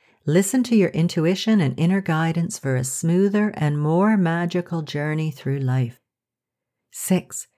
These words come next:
spend some time with people you love and who bring you joy. Seven, be creative. Be sure to make time for your hobbies and the things you love to do. Eight, the bonus,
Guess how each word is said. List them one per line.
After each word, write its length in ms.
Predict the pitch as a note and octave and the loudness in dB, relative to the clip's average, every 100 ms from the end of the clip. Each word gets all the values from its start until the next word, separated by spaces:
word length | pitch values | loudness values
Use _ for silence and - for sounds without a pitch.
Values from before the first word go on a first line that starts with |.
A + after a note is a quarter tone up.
| _ _ _ _ - | _ _ _ _ -12
spend 340 | - E3+ F#3 | -2 0 2
some 180 | G#3 G3+ | 0 -2
time 560 | - E3 E3 E3 E3+ F3 _ _ _ - | 0 0 0 -2 -4 -8 _ _ _ -6
with 380 | C3 C#3 C3 - | 0 0 -2 -6
people 340 | G#3 G#3+ A3 | -4 0 0
you 140 | F3+ D3 | 0 0
love 520 | C#3 D#3 D#3+ D#3+ - | 0 0 2 0 -2
and 140 | C3+ B2+ | -2 0
who 120 | D3 | 0
bring 220 | C3+ C#3 | 0 0
you 120 | C3+ | 0
joy. 440 | C3 B2+ B2 A#2+ - _ _ _ _ _ _ _ | 0 0 0 -2 -8 _ _ _ _ _ _ _
Seven, 560 | - D#3 D3 C#3+ A#2+ - _ _ _ _ - | -4 0 2 0 -2 -6 _ _ _ _ -2
be 120 | E3 | 0
creative. 720 | F#3 A3+ G3+ D#3+ D#3+ C3 C3 _ _ _ | 2 4 4 4 2 0 -4 _ _ _
Be 140 | - D#3+ | 0 0
sure 580 | - - G#3 A#3 C3+ B2+ | 0 0 2 2 2 0
to 140 | D3 | -2
make 220 | C#3 C3+ - | -2 -2 -4
time 460 | D#3+ D3+ E3 F#3 | -4 -2 -2 -4
for 160 | - D#3 | -4 -2
your 160 | D3+ | -2
hobbies 580 | C#3 D3+ C#3+ D#3+ D#3+ D#3 | -4 -4 -4 -2 -4 -6
and 180 | - C3 | 0 0
the 80 | C3+ | 0
things 420 | C3+ C#3 C#3+ C3+ | -2 -2 -2 -4
you 80 | D#3 | -2
love 280 | C3 C3 - | -2 -4 -6
to 100 | C3+ | -8
do. 300 | C3 B2+ C3 _ _ _ _ _ _ _ _ _ _ _ - | -4 -4 -6 _ _ _ _ _ _ _ _ _ _ _ 0
Eight, 380 | C#3+ F#3+ - _ _ _ - | 0 0 -6 _ _ _ -4
the 80 | C3 | 0
bonus, 480 | C#3 D3 F3 - | 0 0 -2 -4